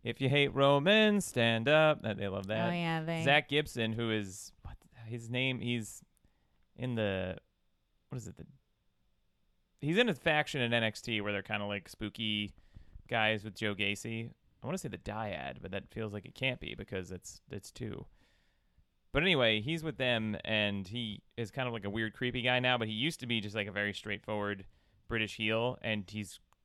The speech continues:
Speaker 1: great. And I actually think he's, like, one of the best heels around, but he hasn't really been able to, like, fully be himself in a long time. But on N X T U K shows, he was, like, one of their big heels for a while, and, I mean, it was incredible 'cause
Speaker 2: Mm-hmm.
Speaker 1: he would be doing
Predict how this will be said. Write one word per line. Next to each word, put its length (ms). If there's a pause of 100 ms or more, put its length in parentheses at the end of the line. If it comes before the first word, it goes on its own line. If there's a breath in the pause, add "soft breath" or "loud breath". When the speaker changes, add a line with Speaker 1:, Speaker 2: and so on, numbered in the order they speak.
Speaker 1:
great. 280
And 100
I 100
actually 240
think 140
he's, 120
like, 160
one 120
of 40
the 120
best 160
heels 540 (500)
around, 680
but 100
he 80
hasn't 320
really 220
been 100
able 180
to, 80
like, 220
fully 420 (140)
be 80
himself 380
in 60
a 40
long 160
time. 220
But 180 (400 soft breath)
on 180
N 120
X 160
T 120
U 200
K 260
shows, 560 (300)
he 160
was, 180
like, 220
one 180
of 40
their 100
big 180
heels 240
for 80
a 60
while, 300
and, 120
I 60
mean, 280 (220)
it 180
was 280
incredible 680 (200 soft breath)
'cause 80 (160)
Speaker 2:
Mm-hmm. 60
Speaker 1:
he 60
would 140
be 120
doing 600